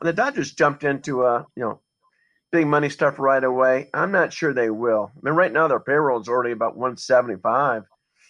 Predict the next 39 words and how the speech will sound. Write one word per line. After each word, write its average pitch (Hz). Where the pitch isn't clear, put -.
if -
you 123
include, 120
uh, 113
their 110
arbitration 120
guys. 98
So 113
I 127
think -
the 110
fact, 117
you 113
know, 110
that 110
a, 107
uh, 104
Marcus 113
Stroman's 117
coming 107
back, 120
I 135
think 139
it 95
hurts 143
their 110
chance -
of 104
getting 104
Trevor 104
Bauer. 98
I 98
don't 113
think 104
it 101
helps 113
them 98
at 92
all. 107